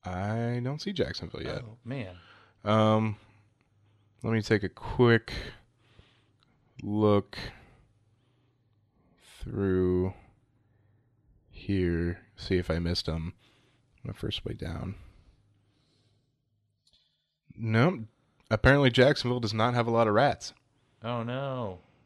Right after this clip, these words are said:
Speaker 2: Well, yeah, there is a lot of stray cats around, so that's understandable.
Speaker 1: The rattiest city in the United States is Chicago.
Speaker 2: Chicago?
Speaker 1: Chicago.
Speaker 2: Nice.
Speaker 1: Uh,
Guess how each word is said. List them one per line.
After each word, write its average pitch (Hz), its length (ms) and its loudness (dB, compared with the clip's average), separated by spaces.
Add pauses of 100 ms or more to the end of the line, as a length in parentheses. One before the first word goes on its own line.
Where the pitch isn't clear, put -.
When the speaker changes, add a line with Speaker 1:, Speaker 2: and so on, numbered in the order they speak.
(120)
Speaker 2:
Well, 127 480 0
yeah, 98 420 -4 (260)
there 110 180 -2
is 107 100 -4
a 107 60 -4
lot 101 140 0
of 92 80 -12
stray 95 240 -8
cats 90 380 -10
around, 85 340 -12
so 87 400 -12 (920)
that's 90 260 -12
understandable. 85 680 -14 (540)
Speaker 1:
The 135 400 2
rattiest 147 460 10
city 127 420 6
in 107 480 2 (240)
the 110 100 0
United 107 280 6
States 104 300 6
is 101 140 4
Chicago. 113 920 8 (140)
Speaker 2:
Chicago? 156 920 4
Speaker 1:
Chicago. 87 880 -6 (140)
Speaker 2:
Nice. 87 560 -12 (920)
Speaker 1:
Uh, 98 360 2